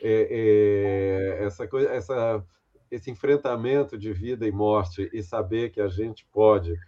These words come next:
com trabalho, com luta, vencer a morte como a gente conseguiu, né? Como, com os, os medicamentos, e não só com os medicamentos, mas com a luta pelo acesso a eles,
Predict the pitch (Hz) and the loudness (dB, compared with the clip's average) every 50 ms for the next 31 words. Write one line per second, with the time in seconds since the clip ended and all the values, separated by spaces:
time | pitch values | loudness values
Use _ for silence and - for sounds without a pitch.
0 | _ _ _ _ - 113 113 107 113 113 107 95 95 104 104 107 110 104 101 87 | _ _ _ _ -8 -8 -6 -4 -2 -2 -2 0 2 2 2 2 2 0 -2 -4
1 | - - 104 101 101 104 110 110 113 104 - - 98 90 90 87 85 117 117 107 | -4 -4 -4 -2 0 0 0 0 0 -2 -4 -2 -2 -2 0 0 -2 -2 -4 -4
2 | 98 87 - 120 120 120 107 104 104 101 104 101 92 90 104 - - 101 95 98 | -6 -4 -2 -2 0 0 0 2 2 2 2 0 -2 -8 -14 -10 -8 -6 -6 -6
3 | 95 92 104 104 101 - - 120 131 139 - - 107 90 95 104 107 107 107 104 | -6 -4 -6 -6 -8 -8 -10 -8 -8 -8 -8 -10 -10 -4 -2 2 2 2 2 0
4 | - - - - - _ _ _ - 98 98 101 107 104 _ _ _ - 104 110 | -6 -12 -18 -18 -18 _ _ _ -8 -6 -4 -4 -6 -8 _ _ _ -2 0 0
5 | 107 107 104 104 101 95 78 - _ _ _ - 101 101 104 107 107 98 87 - | 2 2 0 0 -2 -2 -6 -10 _ _ _ -6 -4 -2 0 0 -2 -2 -6 -12
6 | _ - 107 104 104 98 104 104 104 101 87 101 - - 98 92 92 95 101 104 | _ -4 -2 -2 -2 -2 0 -2 -2 -2 -2 -4 -6 -4 -2 -2 0 0 0 0
7 | 107 107 101 - _ _ _ _ - - 110 104 120 131 - - - 113 110 - | 0 -2 -4 -8 _ _ _ _ -8 -6 -4 -4 -4 -4 -4 -2 -2 -2 -2 -2
8 | 113 107 95 104 104 101 90 101 98 101 92 92 101 107 107 107 107 101 98 92 | -4 -4 -2 0 0 0 -2 -2 -6 -4 -2 0 0 0 0 -2 -4 -4 -6 -6
9 | - - 104 95 90 95 107 120 127 - 110 - - 104 98 95 92 90 87 - | -6 -4 -4 -2 0 0 0 -2 -2 -2 -4 -6 -4 -4 -2 -2 -2 -4 -4 -4
10 | - 101 98 98 90 - 87 85 82 90 104 117 117 101 87 82 | -2 -2 -2 -2 -4 -6 -4 0 2 2 2 2 0 -2 -4 -6